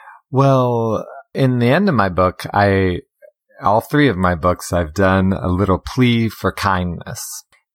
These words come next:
And I, I'm, I'm really big on being kind to other people and not expecting it to come back. You know, in my magazine, which is about Twin Peaks, or my thirty-something book, or my Letterman book,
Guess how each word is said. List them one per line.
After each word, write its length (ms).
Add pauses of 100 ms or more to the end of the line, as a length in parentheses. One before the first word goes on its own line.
And 720 (560)
I, 160
I'm, 300 (120)
I'm 200
really 220
big 460
on 280
being 240
kind 480
to 140
other 260
people 640 (100)
and 240
not 280
expecting 680
it 180
to 80
come 340
back. 360 (800)
You 180
know, 520
in 360
my 560 (260)
magazine, 880
which 180
is 80
about 260
Twin 220
Peaks, 460
or 40
my 120
thirty-something 720
book, 200
or 60
my 120
Letterman 580
book, 260